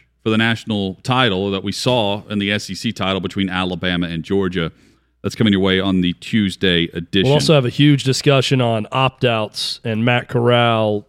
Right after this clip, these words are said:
Speaker 2: playing and his injury, uh, in the Sugar Bowl. So, fun show tomorrow.
Speaker 1: Yeah, can't wait for that. Uh, it'll be here, uh, before we know it. We'll be right back here for Outkick three sixty Daily, two to five Central across the network. Uh,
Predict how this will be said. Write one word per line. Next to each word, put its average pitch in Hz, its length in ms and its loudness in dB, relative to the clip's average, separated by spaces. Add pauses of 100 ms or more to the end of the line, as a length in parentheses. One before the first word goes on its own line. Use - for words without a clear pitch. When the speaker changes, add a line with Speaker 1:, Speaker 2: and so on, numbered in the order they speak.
Speaker 2:
playing 127 580 2
and 107 100 -2
his 131 220 4
injury, 101 540 -2 (400)
uh, 110 60 -4
in 120 240 0
the 107 60 -2
Sugar 113 320 -2
Bowl. 92 280 -6
So, 95 300 -4 (140)
fun 160 200 4
show 139 220 2
tomorrow. 113 280 0
Speaker 1:
Yeah, 113 260 4 (140)
can't 113 180 2
wait - 160 2
for 107 100 0
that. 107 400 2
Uh, 101 80 -2
it'll 101 180 2
be 104 220 0
here, 104 360 2
uh, 95 160 0
before 95 680 -2 (440)
we 107 100 0
know 110 160 0
it. 80 40 -4
We'll 85 120 -4
be 92 100 -4
right 95 180 -2
back 95 180 -2
here 98 260 0
for 92 180 -6
Outkick 98 320 -4
three 98 120 -4
sixty 92 320 -8
Daily, 95 380 0
two 110 260 -2
to 92 120 -6
five 95 400 -2
Central 101 720 -2 (400)
across 101 440 -2
the 98 100 0
network. 85 600 -2 (440)
Uh, 104 260 2